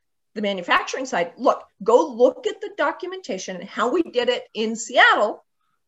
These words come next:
and do it the same way." Because you get the same data setup, you get the same backups, you get the same type of data you're capturing,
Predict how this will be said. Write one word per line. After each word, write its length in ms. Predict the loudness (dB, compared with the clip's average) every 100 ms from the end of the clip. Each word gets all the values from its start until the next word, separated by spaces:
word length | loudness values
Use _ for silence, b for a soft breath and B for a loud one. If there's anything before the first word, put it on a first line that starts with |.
| _ _
and 120 | 2 4
do 100 | 2
it 100 | 2
the 60 |
same 220 | -2 -2
way." 140 | 0 -2 -6 _ _ _ _
Because 300 | -8 -8 -12
you 80 | -4
get 160 | -4
the 60 | -4
same 420 | -4 -4 -4 -6 0
data 260 | 2 2 0
setup, 400 | -2 0 -2 -4
you 80 |
get 220 | -12 -10 -10
the 80 |
same 340 | -8 -6 -8 -4
backups, 500 | 0 0 0 -6 -8
you 80 | -12
get 220 | -8 -8
the 80 | -8
same 720 | -14 -6 -2 0 -2 -4 -8 b b b _ _ _ -20 -20 _
type 280 | -2 0 0
of 160 | -2 -2
data 360 | 0 0 -4 -6
you're 140 | -8
capturing, 800 | -6 -4 -4 -6 -6 -6 -8